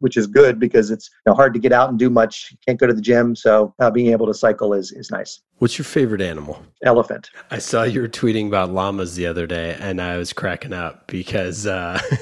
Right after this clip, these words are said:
Speaker 2: <laughs> uh, I'm a fan. I have some llama socks. Uh, I thought you were gonna go llamas, but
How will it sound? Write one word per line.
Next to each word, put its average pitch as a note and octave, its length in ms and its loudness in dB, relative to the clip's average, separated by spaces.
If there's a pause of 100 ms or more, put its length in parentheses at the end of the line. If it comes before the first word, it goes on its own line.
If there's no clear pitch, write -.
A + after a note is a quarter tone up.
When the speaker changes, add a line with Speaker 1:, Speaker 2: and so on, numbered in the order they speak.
(280)
Speaker 2:
<laughs> G3+ 400 -4 (120)
uh, D#2+ 560 -4 (180)
I'm E3+ 180 0
a G#2 60 -2
fan. F2+ 360 -6 (280)
I A#2 80 -4
have G#2 180 -4
some A2 380 -4
llama F#2+ 240 -2
socks. - 720 -6
Uh, E2 680 -8
I - 60 -12
thought - 240 -6
you F#2+ 80 -4
were F#2 40 -4
gonna F2+ 120 -8
go F2 100 -4
llamas, E2 460 -8
but F2 260 -10